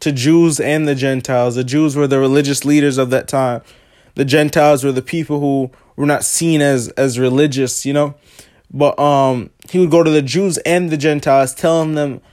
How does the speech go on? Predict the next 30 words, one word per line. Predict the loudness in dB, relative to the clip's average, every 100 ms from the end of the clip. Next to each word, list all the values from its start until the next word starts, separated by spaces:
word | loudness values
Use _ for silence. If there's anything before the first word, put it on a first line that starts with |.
| _
of | -6 -4
Jesus | 0 0 -2 -4
Christ | 0 2 2 0
and | -4
how | 0 2
we're | 2
one | 2 0 0
in | -4
Christ | 0 2 2 -4
and | -4
salvation | 0 0 2 0 0 -2 -4
through | -4 -4
Jesus | -2 -2 -2 -6
Christ. | -2 0 -2 -8 -20 -2
That's | 0 2 2
who | 0
Paul | 0 0 2 2 0 _ _ _ -6
was. | 2 4 4 0 -6 -12 _ _ _ _ _
So | -2 2
now | 2
Paul | 2 2 4 6 4
is | 0
here, | -2 2 4 4
is | 2
on | 0 0
his, | -4 -6 -4
I | -4
believe, | -2 -2 -2 -2
his | -6 -4
second | -4 -2 -4 -6 -12